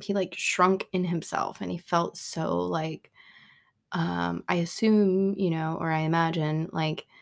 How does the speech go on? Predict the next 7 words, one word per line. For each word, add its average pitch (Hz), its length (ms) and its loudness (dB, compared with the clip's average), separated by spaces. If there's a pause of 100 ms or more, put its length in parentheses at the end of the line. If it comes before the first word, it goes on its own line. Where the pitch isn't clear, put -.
(580)
um, 165 340 -2
discouraged, - 1000 -2 (180)
you 190 180 -2
know, 165 340 -2
or, 165 640 -6 (120)
or, - 600 -8
um, 170 640 -10